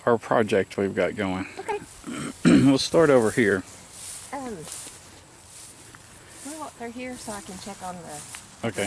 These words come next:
Speaker 2: tomatoes.
Speaker 1: Um,
Speaker 2: There we go.
Speaker 1: we haven't put out a video yet, but Debbie had found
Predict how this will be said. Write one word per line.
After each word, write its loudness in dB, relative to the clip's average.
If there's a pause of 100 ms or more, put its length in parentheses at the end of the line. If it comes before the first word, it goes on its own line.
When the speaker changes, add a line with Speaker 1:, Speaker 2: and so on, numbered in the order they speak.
Speaker 2:
tomatoes. -16
Speaker 1:
Um, 6
Speaker 2:
There -4 (100)
we -12 (120)
go. -12 (200)
Speaker 1:
we 6
haven't 4 (1300)
put 4
out 4
a 4
video 6
yet, 6
but 4
Debbie 6
had 4
found 2